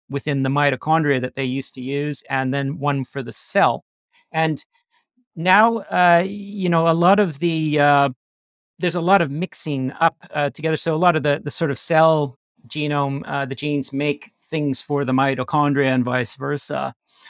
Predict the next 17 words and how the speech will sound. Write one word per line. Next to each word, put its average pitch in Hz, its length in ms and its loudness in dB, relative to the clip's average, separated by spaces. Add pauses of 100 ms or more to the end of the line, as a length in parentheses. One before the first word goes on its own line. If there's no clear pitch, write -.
(480)
From 196 220 0
a 190 40 2
mitochondria 226 460 4
dysfunction 175 500 -2
standpoint, 147 600 -2 (200)
uh, 160 200 -14 (440)
the 170 80 0
most, 185 500 2
uh, 151 420 2 (220)
important 135 500 0 (180)
part 185 240 2
of 185 60 2
this 151 220 0
to - 160 -10
me 175 280 -2
is 151 180 -4
that 151 260 0